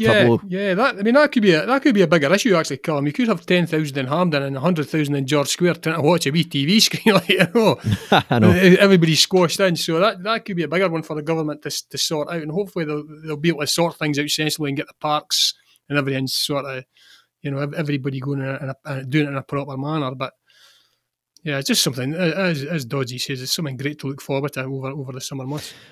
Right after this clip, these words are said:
Speaker 2: Absolutely. Um, that's all on the horizon, but that's just about all we've got time for this week. Um, thanks again to, to Bear coming back. Um, the weather's been a bit mental, hasn't it, Bear, to be fair? I've just,
Speaker 1: Yes,
Speaker 2: we didn't
Speaker 1: yes,
Speaker 2: have this
Speaker 1: you
Speaker 2: at the
Speaker 1: never,
Speaker 2: top
Speaker 1: you
Speaker 2: of the
Speaker 1: never,
Speaker 2: show,
Speaker 1: no,
Speaker 2: but
Speaker 1: you did, you didn't
Speaker 2: jeez,
Speaker 1: ask me
Speaker 2: oh.
Speaker 1: about, about the weather. I mean, um,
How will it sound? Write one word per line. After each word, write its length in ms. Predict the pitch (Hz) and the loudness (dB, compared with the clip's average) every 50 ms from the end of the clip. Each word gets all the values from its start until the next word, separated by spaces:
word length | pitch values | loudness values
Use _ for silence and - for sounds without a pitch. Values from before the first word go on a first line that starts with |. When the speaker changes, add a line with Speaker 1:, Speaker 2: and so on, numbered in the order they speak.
| _ _ _ _ - - | _ _ _ _ -4 -2
Speaker 2:
Absolutely. 560 | 143 151 - - 131 139 131 127 160 165 143 - - - - | -2 0 2 4 4 4 6 6 4 2 2 0 -8 -8 -2
Um, 280 | 123 123 120 120 120 | 0 0 2 2 2
that's 220 | 123 131 117 - - | 0 -2 -2 -4 -6
all 320 | - 104 120 117 117 - - | -2 0 2 2 2 2 0
on 200 | - 113 110 110 | -2 -4 -2 -2
the 100 | 113 110 | -2 -2
horizon, 480 | 98 117 113 110 110 127 127 135 135 | 0 0 2 2 2 2 2 2 2
but 120 | 131 131 131 | 0 0 0
that's 180 | - - - | -2 -4 -6
just 140 | - - - | -8 -10 -10
about 200 | - 101 101 92 - _ - | -6 -6 -6 -6 -8 _ -4
all 100 | 104 110 | 0 0
we've 140 | 107 107 - | 0 0 -2
got 100 | - - | -6 -8
time 220 | - 110 107 107 | -6 -6 -6 -4
for 180 | - - 110 107 | -4 -4 -4 -2
this 240 | 110 117 123 - - | -2 -2 -4 -2 -2
week. 300 | 143 139 - - - - _ _ _ _ _ _ _ - | -4 -4 -4 -8 -20 -20 _ _ _ _ _ _ _ -4
Um, 380 | - 110 110 113 117 113 110 110 | -2 0 2 2 2 2 0 -4
thanks 260 | - - 127 104 - | -6 -6 -6 -6 -6
again 240 | 107 104 107 110 110 | -6 -4 -4 -4 -4
to, 200 | - - 113 104 104 - _ _ - | -4 -4 -6 -6 -6 -8 _ _ -6
to 100 | - 107 | -6 -4
Bear 260 | 95 110 110 123 120 - _ - | -2 0 0 0 -2 -4 _ -8
coming 240 | - 120 117 107 104 | -6 -4 -2 0 0
back. 260 | 110 117 - - - - - - _ - | 0 0 -2 -4 -8 -18 -18 -20 _ -10
Um, 240 | 90 107 107 107 110 | -6 -4 -2 -2 0
the 80 | 117 107 | 0 2
weather's 260 | 113 127 165 196 - | 4 4 4 4 4
been 80 | - 147 | 2 0
a 60 | 117 | 0
bit 100 | 117 95 | 0 0
mental, 340 | 101 107 127 175 - 226 175 | 0 0 0 0 0 2 4
hasn't 220 | 175 190 220 220 | 4 4 4 4
it, 80 | 175 165 | 2 2
Bear, 160 | 185 180 160 | 2 2 2
to 140 | - - 147 | 0 0 -2
be 80 | 143 | -2
fair? 220 | 135 - 156 151 151 | 0 0 0 0 0
I've 80 | 147 | -2
just, 140 | - 170 170 | -4 -4 2
Speaker 1:
Yes, 440 | 175 202 247 254 202 - - - - | 4 4 4 4 2 2 2 2 4
Speaker 2:
we 80 | 175 | 6
didn't 160 | 175 220 247 247 | 6 6 6 6
Speaker 1:
yes, 60 | 202 | 6
Speaker 2:
have 80 | 208 190 | 6 6
this 120 | 190 190 | 4 4
Speaker 1:
you 40 | - | 4
Speaker 2:
at 100 | - - | 4 4
the 80 | - 151 | 6 6
Speaker 1:
never, 60 | 165 | 6
Speaker 2:
top 0 | |
Speaker 1:
you 60 | 196 | 6
Speaker 2:
of 60 | 226 202 | 6 6
the 0 | |
Speaker 1:
never, 120 | 185 - | 6 6
Speaker 2:
show, 120 | - - | 4 6
Speaker 1:
no, 120 | 247 269 269 | 6 8 8
Speaker 2:
but 180 | - 127 220 | 8 6 6
Speaker 1:
you 140 | 190 180 185 | 4 2 4
did, 240 | 170 240 262 262 196 | 6 4 4 4 2
you 140 | 196 202 202 | -2 -2 0
didn't 220 | 180 254 233 240 | 2 2 4 6
Speaker 2:
jeez, 80 | 196 151 | 6 6
Speaker 1:
ask 80 | - | 6
me 60 | 131 165 | 8 8
Speaker 2:
oh. 120 | 190 185 | 8 8
Speaker 1:
about, 140 | 147 208 190 | 6 6 4
about 260 | 202 160 196 202 190 | 0 0 0 0 0
the 100 | 196 185 | 0 0
weather. 220 | 160 185 190 180 170 | 0 2 2 2 2
I 160 | 160 160 160 | 0 -2 0
mean, 300 | 165 170 170 170 170 170 | 0 0 0 0 -2 -2
um, 400 | 175 170 165 165 165 165 165 - | -2 -2 -2 -4 -6 -8 -10 -16